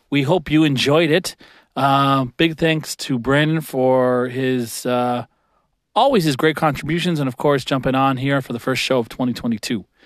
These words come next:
If you like the show, please like, share, subscribe, follow wherever you get your podcasts. Spotify is a great spot for that. We will be back in seven days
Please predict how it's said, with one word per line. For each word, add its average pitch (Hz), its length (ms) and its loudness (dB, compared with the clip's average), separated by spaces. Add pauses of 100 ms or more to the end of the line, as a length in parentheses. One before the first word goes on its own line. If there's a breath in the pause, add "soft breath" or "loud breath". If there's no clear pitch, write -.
(460 soft breath)
If 185 300 2
you 226 220 0
like 226 240 0
the 196 80 0
show, 170 260 2
please 170 400 -2
like, 147 400 0
share, 165 360 0
subscribe, 160 720 0 (240 loud breath)
follow 180 300 4
wherever 196 260 2
you 175 60 0
get 165 140 -2
your 139 80 -6
podcasts. 165 800 -2 (180)
Spotify 135 840 0
is 120 140 -8
a 120 100 -6
great 123 240 -4
spot 113 300 -8
for 107 160 -12
that. 175 300 2 (760 soft breath)
We 180 260 2
will 247 200 4
be 240 140 2
back 233 500 -2
in 175 220 0
seven 226 640 2
days 214 800 0